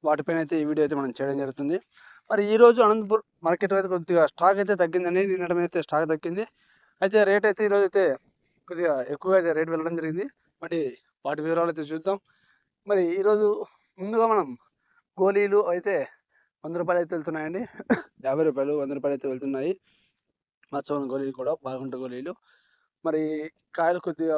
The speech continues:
మచ్చ ఉండి మంచి కాయ సైజు, షైనింగ్ ఉన్నప్పుడు కూడా రెండు వందలు, రెండు వందల యాభై కూడా వెళ్ళడం జరిగింది, వెళ్ళడం జరిగిందండి. అందులో క్వాలిటీ ఉంటే మూడు వందలు టాప్ రేటు వెళ్ళడం జరిగింది.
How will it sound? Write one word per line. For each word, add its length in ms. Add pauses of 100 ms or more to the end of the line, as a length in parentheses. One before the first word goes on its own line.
మచ్చ 300
ఉండి 260
మంచి 380 (280)
కాయ 180
సైజు, 380 (100)
షైనింగ్ 420 (560)
ఉన్నప్పుడు 360
కూడా 280 (920)
రెండు 240
వందలు, 300 (420)
రెండు 160
వందల 160
యాభై 140
కూడా 220 (560)
వెళ్ళడం 200
జరిగింది, 300 (420)
వెళ్ళడం 320
జరిగిందండి. 420 (720)
అందులో 280
క్వాలిటీ 300
ఉంటే 180
మూడు 200
వందలు 260 (260)
టాప్ 220
రేటు 140
వెళ్ళడం 220
జరిగింది. 380